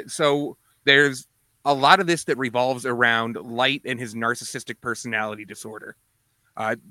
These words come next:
we're pretty much all in. Light does have a narcissistic personality. You can look up all the nine, uh, th-, all nine symptoms and apply them to him. Uh, I am going to say that Misa also has a personality disorder.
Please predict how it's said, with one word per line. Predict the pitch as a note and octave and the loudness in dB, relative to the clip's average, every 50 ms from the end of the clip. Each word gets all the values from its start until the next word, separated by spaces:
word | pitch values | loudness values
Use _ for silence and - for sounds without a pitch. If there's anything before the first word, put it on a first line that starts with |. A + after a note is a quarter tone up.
| _ _ | _ _
we're | B2+ C3 | -6 -4
pretty | A#2+ - D3 C#3 | -2 0 0 4
much | C3 B2+ B2 - - | 4 4 4 4 2
all | - B2 C3 C3 C3 C3 C3 | 2 4 4 4 4 4 4
in. | C3 C3 B2+ B2+ B2+ B2+ B2 A#2 _ _ _ _ _ | 4 2 2 2 0 -4 -8 -10 _ _ _ _ _
Light | - B2 B2+ C3 C#3+ B2 | -2 2 2 2 2 0
does | G#2+ B2+ C3 B2+ A#2+ | -2 -4 -4 -2 0
have | C3 B2+ B2 | 0 0 0
a | A#2+ | 0
narcissistic | B2 A#2+ A#2 - - C3+ A#2 - A2+ _ | 0 -2 -4 -4 -6 -10 -12 -12 -12 _
personality. | - B2+ A#2 - B2+ A#2 A#2+ B2 B2 B2 B2+ B2+ B2+ | -6 -6 -6 -4 -4 -4 -2 -2 -2 -2 -4 -4 -6
You | B2 A#2 | -8 -8
can | - A#2+ A2+ | -10 -10 -8
look | A#2 B2 - | -8 -6 -4
up | B2+ A#2+ - | -4 -4 -2
all | B2 A#2 A#2 | -4 -4 -4
the | A2+ A#2 | -4 -6
nine, | A#2 A#2 A2+ A#2+ A#2 A#2 A#2 A#2 A#2 A2 _ _ _ _ _ _ _ _ - | -6 -4 -4 -4 -4 -6 -8 -10 -12 -14 _ _ _ _ _ _ _ _ -4
uh, | B2 A#2 A2 A2+ A2+ - - | -2 -2 0 -2 -2 -2 -2
th-, | D3 D3 C3+ - - | -4 -4 -4 -4 -4
all | B2 B2 B2 B2 B2 A2+ G#2+ _ _ _ | -2 -2 -2 -2 -4 -8 -14 _ _ _
nine | B2 A#2+ B2 A#2+ A#2+ B2 A#2+ | -6 -4 -2 -2 -2 -4 -6
symptoms | - - D#3+ D3+ C#3 - C#3+ C3 C3 C3 B2 G#2+ | -6 -6 -6 -6 -4 -4 -4 -4 -4 -6 -8 -8
and | A#2 A2 | -8 -10
apply | A2 - - C3+ C3+ C3+ C3+ | -10 -10 -6 -2 0 0 0
them | C3 C3+ C3 | -2 -4 -8
to | A#2 - C#3 B2 | -8 -10 -10 -8
him. | B2 B2+ B2 B2 A#2+ _ _ _ _ _ _ _ _ - | -8 -8 -8 -10 -14 _ _ _ _ _ _ _ _ 0
Uh, | A#2+ A#2+ A#2 B2+ - | 2 4 4 4 4
I | G#2 C#3 F3 | 4 4 4
am | G3+ F#3+ C#3+ | 4 0 -2
going | B2 C3+ B2+ B2+ B2 | -2 -2 -2 -2 -4
to | B2 A#2 | -6 -8
say | - - C3+ A#2+ A#2+ A#2 A#2 A#2 A#2+ A#2 A#2 _ _ _ _ _ | -4 -2 0 0 0 0 -2 -2 -6 -8 -10 _ _ _ _ _
that | - B2 A#2 A#2 | -4 -4 -4 -4
Misa | B2 C#3 E3+ F#3+ E3+ - - A#2+ A2 A2+ - | -6 -6 -6 -6 -6 -4 -4 -4 -4 -4 -4
also | - C3 D3 C#3+ - C#3 A#2+ | -4 -4 -6 -4 -6 -8 -6
has | - B2 A2+ G#2+ G#2 - | -4 -4 -4 -4 -6 -8
a | A2+ A2+ | -12 -10
personality | - A#2+ G#2+ - A#2 A2+ G#2+ G#2+ G#2+ G#2+ G#2+ G2+ | -10 -10 -10 -10 -10 -8 -8 -8 -8 -10 -12 -12
disorder. | G#2+ G#2 - - A2 A2 A2 A2+ C3 D3 | -14 -14 -12 -12 -10 -8 -8 -6 -8 -8